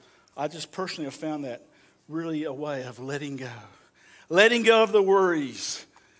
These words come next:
and worship each week, such a powerful way of me doing that. Let Jesus, let him create in us an attitude of worship and seek him first. Seek God first.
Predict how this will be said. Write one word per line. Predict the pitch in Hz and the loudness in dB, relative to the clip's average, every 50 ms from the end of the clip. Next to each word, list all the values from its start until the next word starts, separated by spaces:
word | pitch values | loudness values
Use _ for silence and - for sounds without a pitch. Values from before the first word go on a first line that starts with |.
| _ _ _ _ _ _ _ _ | _ _ _ _ _ _ _ _
and | - 139 139 | -14 -12 -8
worship | 147 165 180 175 - - 175 147 165 | -4 -4 -2 -2 -2 -6 -6 -6 -6
each | 165 160 - - | -6 -8 -8 -10
week, | 151 160 156 139 - - | -8 -6 -6 -6 -6 -6
such | - - 151 - | -8 -8 -8 -10
a | 160 | -12
powerful | 135 - 156 147 147 143 139 - 143 139 | -14 -8 -6 -4 -4 -4 -6 -8 -10 -8
way | 139 139 131 | -6 -6 -6
of | 127 120 | -6 -8
me | 127 120 113 110 - - - - - | -10 -14 -14 -16 -20 -20 -20 -18 -10
doing | - 147 139 135 127 131 | -8 -6 -6 -6 -8 -10
that. | 113 104 98 107 _ _ _ - - - - - - - - | -12 -12 -14 -18 _ _ _ -20 -20 -20 -20 -20 -20 -10 -2
Let | 170 175 170 175 | -2 -2 -2 -2
Jesus, | 139 147 170 190 190 180 156 139 127 120 - - - - - - - | -4 -4 0 0 0 0 0 -2 -4 -4 -4 -4 -6 -8 -14 -12 -6
let | - 175 165 | -4 -2 -2
him | 175 180 175 170 160 - - | -2 -4 -6 -6 -8 -12 -16
create | - - 180 180 180 170 170 156 | -14 -8 -2 0 2 2 2 0
in | 147 147 151 | -2 -2 -2
us | 156 147 143 - - - - - - _ - - _ _ _ - | -2 -2 -2 -2 -6 -8 -8 -12 -16 _ -20 -20 _ _ _ -12
an | - 143 | -8 -6
attitude | 147 147 156 156 156 147 139 - 156 147 131 | -2 0 0 0 0 -2 -6 -8 -8 -8 -10
of | 127 113 | -10 -10
worship | 123 135 139 139 - - 123 107 _ _ _ _ _ _ _ _ _ _ _ _ _ _ _ _ _ _ _ - - _ - | -8 -6 -6 -6 -6 -10 -14 -16 _ _ _ _ _ _ _ _ _ _ _ _ _ _ _ _ _ _ _ -20 -18 _ -10
and | 135 131 131 127 123 117 | -10 -8 -8 -10 -10 -10
seek | - - 180 175 165 - | -8 -6 -6 -6 -6 -6
him | - 151 143 127 | -10 -10 -10 -10
first. | - - - 139 127 117 110 - - - - - - - _ _ _ _ _ _ _ _ _ _ _ - | -12 -14 -12 -12 -12 -10 -10 -10 -10 -10 -12 -14 -16 -20 _ _ _ _ _ _ _ _ _ _ _ -6
Seek | - - - 190 190 175 185 151 | -2 0 2 2 0 -2 -4 -8
God | - 185 165 151 151 156 143 | -8 -6 -6 -6 -6 -6 -8
first. | - - 143 135 113 104 - - - - - - - | -10 -10 -10 -12 -14 -14 -14 -14 -14 -14 -16 -18 -20